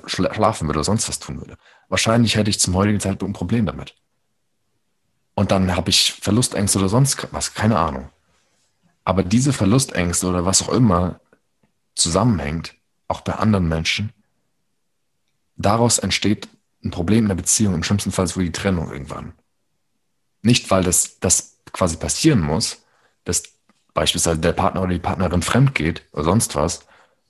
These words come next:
sondern weil wir quasi dadurch so viel Stress in diese Beziehung reinbringen,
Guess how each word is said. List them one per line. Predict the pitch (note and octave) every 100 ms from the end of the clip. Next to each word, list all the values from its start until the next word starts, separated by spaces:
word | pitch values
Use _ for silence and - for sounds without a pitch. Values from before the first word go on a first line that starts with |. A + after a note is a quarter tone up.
| _ _ _ _ -
sondern | G2+ G2+ F#2
weil | F#2+ F2+
wir | F#2 F2
quasi | G2+ F#2+ F2
dadurch | G2+ A#2 A#2 G#2
so | -
viel | B2+ A#2
Stress | G#2+ - A2+ B2+ - - _ _ -
in | F#2
diese | E2+ D#2+
Beziehung | E2 - C3 A#2
reinbringen, | F2 D#2 D#2+ D#2+ D2+ D2+ E2+